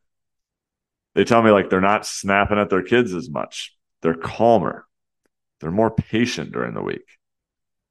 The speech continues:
And they're actually more energized to go out and do things, do activities with their kids, do activities with their families, be in family photos, go on hikes, whatever it is, because they are making themselves a priority.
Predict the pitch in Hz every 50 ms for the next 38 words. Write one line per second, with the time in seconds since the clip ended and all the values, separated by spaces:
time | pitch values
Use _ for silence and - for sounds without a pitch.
0 | _ _ _ 80 80 90 98 107 104 - - 110 107 104 101 95 - - 95 107
1 | 120 120 107 87 90 85 82 82 82 82 - - 85 80 90 90 92 90 87 90
2 | 85 76 101 123 139 - - 90 71 60 60 69 69 - 92 95 98 98 - -
3 | 107 104 101 107 98 95 104 107 101 - - 123 127 123 107 85 78 92 92 95
4 | 95 - 107 104 101 101 98 107 104 101 95 - - 98 107 120 123 113 98 82
5 | 67 60 - - _ _ _ _ _ _ _ _ - 92 104 110 113 113 107 -
6 | 107 110 110 110 110 107 104 - - 110 120 127 120 95 76 52 - - - -
7 | - _ _ _ _ _ _ _ _ - 92 101 107 113 113 110 98 101 110 117
8 | 120 - - - - 87 85 92 98 98 98 101 113 123 110 92 80 - - _
9 | _ _ _ _ _ _ _ - 87 - - - 110 113 120 120 107 98 98 92
10 | 87 85 85 87 90 87 90 87 87 85 82 - 90 87 87 82 87 82 - 90
11 | 95 107 117 107 92 76 65 58 57